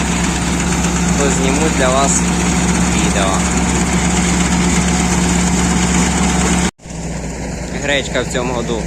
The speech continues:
виросла дуже висока, тому молотимо потихеньку це все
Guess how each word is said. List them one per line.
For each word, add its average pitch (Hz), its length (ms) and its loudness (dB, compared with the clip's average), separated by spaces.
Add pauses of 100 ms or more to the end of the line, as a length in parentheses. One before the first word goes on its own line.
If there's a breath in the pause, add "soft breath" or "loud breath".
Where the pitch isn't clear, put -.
виросла 113 480 -2 (720)
дуже - 300 -2
висока, 160 540 -2 (1120)
тому 113 300 -2
молотимо 113 540 0 (640)
потихеньку 135 640 -2 (100)
це 135 100 -2
все 131 240 -2